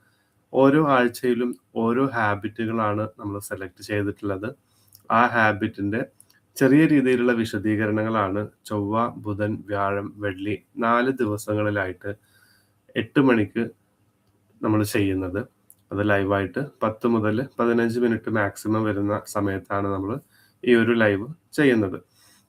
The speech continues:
അപ്പോ ഈ ഒരു ആഴ്ചത്തെ നമ്മുടെ ഹാബിറ്റ് നമ്മൾ സെലക്ട് ചെയ്തിട്ടുള്ളത് manage stress for better sleep എന്നതാണ്. ഇതുമായി ബന്ധപ്പെട്ട മൂന്ന് വിഷയങ്ങൾ നമ്മൾ, ഏഹ്, കഴിഞ്ഞ ദിവസങ്ങളിലായിട്ട് നമ്മൾ ഡിസ്കസ് ചെയ്തു.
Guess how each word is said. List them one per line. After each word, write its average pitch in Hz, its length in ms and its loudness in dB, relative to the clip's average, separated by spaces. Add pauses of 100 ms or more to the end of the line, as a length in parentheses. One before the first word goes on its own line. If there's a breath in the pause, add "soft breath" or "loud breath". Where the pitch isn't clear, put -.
(600)
അപ്പോ 139 360 2
ഈ 156 180 6
ഒരു 165 280 4
ആഴ്ചത്തെ 127 680 0
നമ്മുടെ 117 420 -2
ഹാബിറ്റ് 107 600 -2
നമ്മൾ 120 340 -4
സെലക്ട് 101 400 -4
ചെയ്തിട്ടുള്ളത് 95 640 -4 (640 soft breath)
manage 107 460 4 (120)
stress - 420 -4 (120)
for 117 260 -6 (240)
better 104 320 -4
sleep 101 460 -6 (460)
എന്നതാണ്. 104 460 2 (680 soft breath)
ഇതുമായി 110 360 4
ബന്ധപ്പെട്ട 107 480 0 (300)
മൂന്ന് 117 320 2 (220)
വിഷയങ്ങൾ 110 420 0 (100)
നമ്മൾ, 104 180 0 (500 soft breath)
ഏഹ്, 101 300 -6 (140)
കഴിഞ്ഞ 107 420 0
ദിവസങ്ങളിലായിട്ട് 104 840 0
നമ്മൾ 98 220 -2
ഡിസ്കസ് 104 460 -10
ചെയ്തു. 104 340 -4